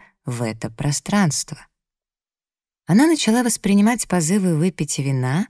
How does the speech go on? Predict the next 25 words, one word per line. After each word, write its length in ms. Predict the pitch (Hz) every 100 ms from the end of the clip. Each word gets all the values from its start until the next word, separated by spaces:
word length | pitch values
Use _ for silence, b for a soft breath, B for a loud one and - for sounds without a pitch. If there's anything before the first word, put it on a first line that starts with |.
| B B B
как 240 | - 156 -
приказы 580 | 175 156 208 208 180 -
устройства, 1040 | 165 - - 196 208 156 - - 139 - - _ _
которое 460 | - 147 160 156 139
считала, 640 | - 147 - 160 175 160 B B B
что 240 | - 147
приносит 580 | - 151 160 156 185 -
пользу, 540 | - 220 202 143 - - B B
но 140 | 147
в 80 | 135
действительности 1040 | 127 131 - - 123 - 156 175 180 -
всё 220 | 151 - 123
оказалось 600 | 123 113 120 117 117 143
наоборот. 640 | 139 143 165 208 156 - _ _ _ _ _ _ _ _ _ B B
Её 240 | - 160 190
ум 200 | 226 196
вёл 200 | 165 196
себя 340 | - 165 165
как 260 | 156 160 -
малыш, 520 | 147 143 170 220 -
который 360 | - 127 151 156
помогает 640 | - 147 143 139 131 123
маме 380 | 127 135 175 190 B B
выпекать 580 | 147 151 123 - - -
печенье. 680 | 151 147 - 208 135 123